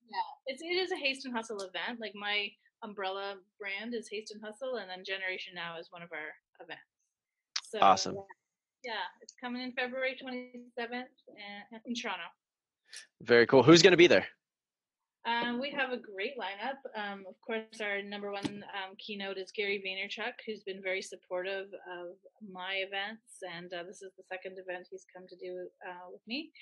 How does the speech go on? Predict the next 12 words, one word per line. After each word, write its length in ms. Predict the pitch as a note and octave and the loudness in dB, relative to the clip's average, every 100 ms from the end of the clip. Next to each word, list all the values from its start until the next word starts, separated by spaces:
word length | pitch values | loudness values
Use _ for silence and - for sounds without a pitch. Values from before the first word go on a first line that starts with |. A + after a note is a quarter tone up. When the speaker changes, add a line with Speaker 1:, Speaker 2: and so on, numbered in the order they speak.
| - - - - | -16 -16 -14 -2
Speaker 1:
And, 560 | G#3+ G#3 G3 G3 G3 G3 | 2 4 4 2 0 0
uh, 140 | F#3 | 2
we 80 | F3+ | 2
have 80 | F3+ - | -2 -6
people 200 | G3 F3+ | -10 -6
like 160 | F3 - | -6 -8
Connor 320 | G3 F#3 E3+ - | -12 -12 -12 -8
Beaton, 760 | B3 A#3+ - A3+ A3 G#3+ A3 A3 - _ _ E3+ | -8 -8 -8 -6 -4 -6 -8 -10 -18 _ _ -10
uh, 120 | F3 | -10
Zark 280 | F#3 F#3 E3+ _ | -8 -6 -6 _
Fatah, 460 | A#3 A3 - G#3+ G3+ - | -4 -4 -4 -8 -8 -10
Fatima 640 | F#3+ - G#3 G#3 G#3 G3 | -16 -12 -12 -10 -8 -8